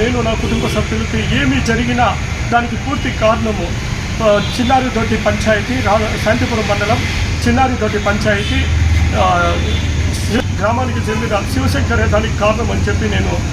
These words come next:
తెలియజేస్తా ఉన్నాను. అతను మరో పది మందితో ఇంటి దగ్గరికి వచ్చినట్టు నాకు సమాచారం ఉంది, కానీ ఆ వాళ్ళు ఎవరు అనేది నాకు తెలియదు.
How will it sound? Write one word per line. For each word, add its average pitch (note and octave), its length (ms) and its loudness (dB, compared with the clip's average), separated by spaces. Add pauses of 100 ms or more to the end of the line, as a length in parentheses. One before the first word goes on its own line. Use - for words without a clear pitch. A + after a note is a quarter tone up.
(240)
తెలియజేస్తా A3 520 0
ఉన్నాను. G#3 600 0
అతను A3+ 400 0 (280)
మరో B3 320 2
పది A#3+ 140 0
మందితో C4+ 420 0
ఇంటి A#3 240 0
దగ్గరికి G#3+ 360 0
వచ్చినట్టు G#3 400 0
నాకు F3+ 280 -2
సమాచారం G3 540 0
ఉంది, A3+ 360 -4 (400)
కానీ B3 240 2
ఆ G3+ 100 2
వాళ్ళు G#3+ 300 2
ఎవరు B3 260 0
అనేది A3 320 0
నాకు G3 240 -2
తెలియదు. G3+ 520 -2